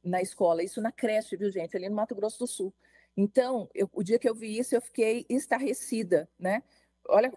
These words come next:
que absurdo uma coisa dessas. E aí o pai ainda voltou na escola e disse pra diretora que ele já tinha orientado o filho de que se aquela criança se aproximasse do filho dele, que era pra bater na menina,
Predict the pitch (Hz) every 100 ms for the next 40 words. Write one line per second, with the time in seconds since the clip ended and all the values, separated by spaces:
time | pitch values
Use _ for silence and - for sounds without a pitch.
0 | 208 - 226 269 - 269 269 220 202 185
1 | 180 180 170 151 - - - _ - 185
2 | 202 233 240 220 226 226 214 214 262 320
3 | 277 - 220 208 220 220 _ _ - 185
4 | 233 - 220 220 226 - 190 170 - 190
5 | 202 202 254 240 233 247 214 214 - 247
6 | 254 190 - _ _ - 165 190 214 214
7 | 214 - 220 - - 240 - 277 330 349
8 | 269 208 214 214 - 214 214 202 - 220
9 | - 190 175 202 214 233 - 233 233 -
10 | - 220 262 214 240 240 220 240 269 180
11 | 156